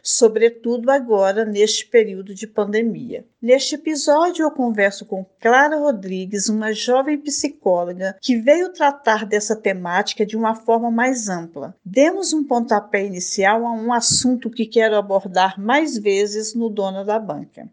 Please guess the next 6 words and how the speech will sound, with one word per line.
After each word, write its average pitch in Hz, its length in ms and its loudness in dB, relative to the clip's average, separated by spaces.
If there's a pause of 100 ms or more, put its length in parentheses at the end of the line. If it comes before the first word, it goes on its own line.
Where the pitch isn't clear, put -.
(200)
Qual 339 320 6
a 403 100 2
diferença 294 720 0
entre 233 240 0
psicólogo, 202 1040 -2
analista 240 840 2